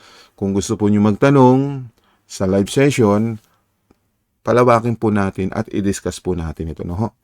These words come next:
So, salamat. Sana naunawaan po ninyo. Kung hindi pa ninyo ito naunawaan,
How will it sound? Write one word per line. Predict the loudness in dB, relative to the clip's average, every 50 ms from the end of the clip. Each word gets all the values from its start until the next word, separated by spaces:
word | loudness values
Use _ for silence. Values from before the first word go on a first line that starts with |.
| _ _
So, | -6 -6 -4 -2
salamat. | 2 2 4 4 4 4 4 2 2 -2 -10 -20 -20 -20 _ _
Sana | -10 -4 -2 -2 0 0 0 0 0 0 -2 -2 -4 -6 -8 -6
naunawaan | -6 -4 -2 -2 -2 -2 -2 -2 -4 -2 -2
po | 0
ninyo. | 0 2 2 2 0 -2 -4 -6
Kung | -4 -2 0 0 0 0 0
hindi | 0 0 0 0 -2
pa | 0 0 0
ninyo | 0 0 0
ito | 0 0 0
naunawaan, | 2 0 0 2 2 2 2 2 2 0 0 -2 -2 -4 -6 -10